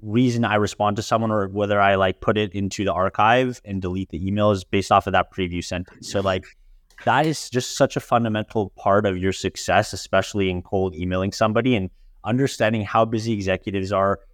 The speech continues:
how much noise they get in their inbox, and, and just, like, cutting through the fluff and getting right into it with an observation, uh, I think is absolutely key.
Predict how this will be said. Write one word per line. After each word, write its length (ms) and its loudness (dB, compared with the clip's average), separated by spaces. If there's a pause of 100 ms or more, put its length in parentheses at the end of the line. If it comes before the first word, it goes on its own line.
how 160 2
much 260 -2
noise 260 -2
they 140 -2
get 200 0
in 120 -4
their 180 -4
inbox, 580 0
and, 240 -4
and 140 -6
just, 160 -4
like, 200 0
cutting 340 0
through 180 -4
the 80 0
fluff 440 2 (420)
and 200 -2
getting 240 2
right 200 4
into 280 -2
it 120 2
with 200 -4
an 100 -2
observation, 840 -2 (420)
uh, 200 2
I 80 2
think 240 -6
is 200 -6
absolutely 500 0
key. 380 -6